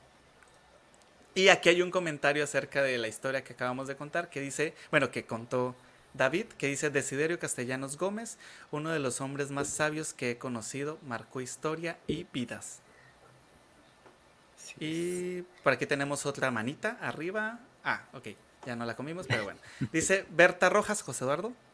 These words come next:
Speaker 2: Eh, Berta Rojas en YouTube nos comenta, "Muy bien, David, por comentar su historia. La vida se comparte de momentos vividos".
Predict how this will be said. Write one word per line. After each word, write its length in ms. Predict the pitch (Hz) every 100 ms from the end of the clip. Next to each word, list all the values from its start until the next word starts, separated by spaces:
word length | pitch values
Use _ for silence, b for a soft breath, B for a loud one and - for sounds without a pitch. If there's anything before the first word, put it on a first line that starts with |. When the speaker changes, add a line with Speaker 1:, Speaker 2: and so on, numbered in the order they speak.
| - - b b b -
Speaker 2:
Eh, 200 | 131 123
Berta 320 | 165 170 180
Rojas 380 | 175 180 190 180
en 120 | 151
YouTube 300 | 143 143 175
nos 180 | 170 143
comenta, 380 | 127 131 135 147
"Muy 220 | 147 160
bien, 200 | 151 147
David, 280 | 135 123 135
por 160 | - 139
comentar 420 | 120 107 104 104 110
su 80 | 113
historia. 480 | - - 90 76
La 120 | 90 95
vida 240 | 113 131
se 200 | 131 -
comparte 640 | - 95 98 120 127 - 135
de 100 | 110
momentos 520 | 92 95 92 101 95
vividos". 680 | 90 71 - - - -